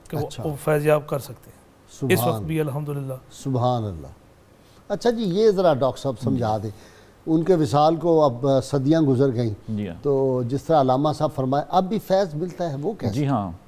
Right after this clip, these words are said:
Speaker 3: ए, मौत व हयात की जो हुदूद और कुयूद होती हैं, ये इन लोगों पर से उठ जाती हैं।
Speaker 2: अच्छा।
Speaker 3: आ, एक सहाबी थे, तो उन्होंने एक मैदान में खैमा लगाया,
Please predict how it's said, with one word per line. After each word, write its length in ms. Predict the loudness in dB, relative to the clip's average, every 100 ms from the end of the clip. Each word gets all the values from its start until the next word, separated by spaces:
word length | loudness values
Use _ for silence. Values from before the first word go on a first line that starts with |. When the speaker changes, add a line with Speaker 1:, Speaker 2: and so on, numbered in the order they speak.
| -20 -20 -10 -4
Speaker 3:
ए, 100 | 0
मौत 340 | 2 2 4
व 140 | 2
हयात 340 | 2 4 2 2
की 80 | -4
जो 160 | -2 -2 -4 -14 -6
हुदूद 400 | -2 -2 0 0
और 100 | -2
कुयूद 420 | -2 -2 2 0
होती 260 | 0 -4 -4
हैं, 220 | -4 -6 -12 -18 -4
ये 480 | 0 2 2 2 -2 -8 -10 -2
इन 120 | 0
लोगों 240 | 2 0
पर 160 | 0 -2
से 140 | -2
उठ 160 | -4 -2
जाती 260 | -2 -2 -6
हैं। 160 | -10 -14 -20 -20 -12
Speaker 2:
अच्छा। 360 | -10 -8 -10 -10 -6
Speaker 3:
आ, 240 | -2 0
एक 240 | 0 0 0
सहाबी 400 | -2 0 0 -4
थे, 220 | -2 -4 -4 -18 -20 -8 -2
तो 100 | 0
उन्होंने 560 | 0 0 0 0 0
एक 280 | 0 0 0
मैदान 360 | 0 2 2 0
में 140 | -2
खैमा 300 | -2 0 2
लगाया, 440 | 2 4 4 2